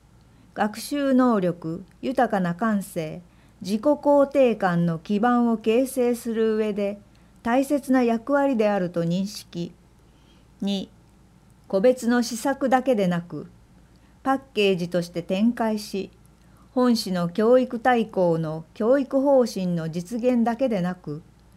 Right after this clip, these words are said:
持続的なまちづくりを関係部局による全庁横断的な取り組みとなるよう今後検討する。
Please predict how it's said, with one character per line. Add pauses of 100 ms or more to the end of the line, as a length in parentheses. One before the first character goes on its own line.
(320)
持
続
的
な
ま
ち
づ
く
り
を (400)
関
係
部
局
に
よ
る (600)
全
庁
横
断
的
な (480)
取
り
組
み
と
な
る
よ
う (120)
今
後
検
討
す
る。